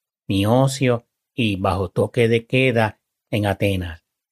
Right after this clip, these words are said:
El toque de queda y la prohibición de movimiento entre provincias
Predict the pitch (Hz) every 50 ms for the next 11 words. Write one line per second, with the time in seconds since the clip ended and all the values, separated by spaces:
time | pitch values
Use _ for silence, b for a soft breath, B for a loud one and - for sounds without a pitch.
0 | _ _ - 101 90 - - 107 - - 131 120 131 127 127 - 131 135 131 127
1 | 131 127 143 - _ 131 117 104 101 101 - 110 107 104 95 90 90 87 - -
2 | - 113 117 117 110 123 117 113 113 - 123 113 113 104 98 104 101 101 98 101
3 | 113 120 123 131 131 - 123 120 - 117 107 104 - 113 101 - 120 120 131 131
4 | 127 120 120 - - 101 92 -